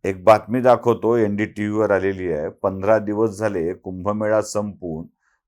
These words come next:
पण अजून कुंभमेळ्यात गर्दी किती आहे ते राज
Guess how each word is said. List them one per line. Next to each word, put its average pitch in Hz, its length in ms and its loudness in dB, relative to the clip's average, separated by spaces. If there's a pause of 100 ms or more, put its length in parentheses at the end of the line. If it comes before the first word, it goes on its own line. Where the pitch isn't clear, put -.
पण 113 120 -2 (100)
अजून 117 480 2
कुंभमेळ्यात 123 760 2
गर्दी 107 500 0
किती 120 420 -2
आहे 92 260 2
ते 104 520 -2 (340)
राज 95 240 4